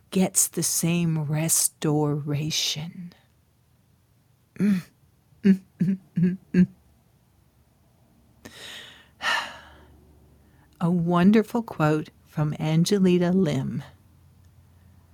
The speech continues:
And it ties up our threads today. <laughs>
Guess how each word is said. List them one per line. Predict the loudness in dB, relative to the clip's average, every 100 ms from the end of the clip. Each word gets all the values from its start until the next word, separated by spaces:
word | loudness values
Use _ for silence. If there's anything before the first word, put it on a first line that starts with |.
| -20 -20 -20 -20 -20 -2
And | -2
it | -2 -6
ties | -6 -4 -4 0 2 4 4 2 0 2
up | 2 2 -4
our | -2 -2
threads | -4 -8 -6 -2 -2 0 -2
today. | -2 -4 -2 -2 -4 -8 -16
<laughs> | _ -20 -20 -20 -20 -20 _ 4 6 6 0 -4 -10 -8 -12 -12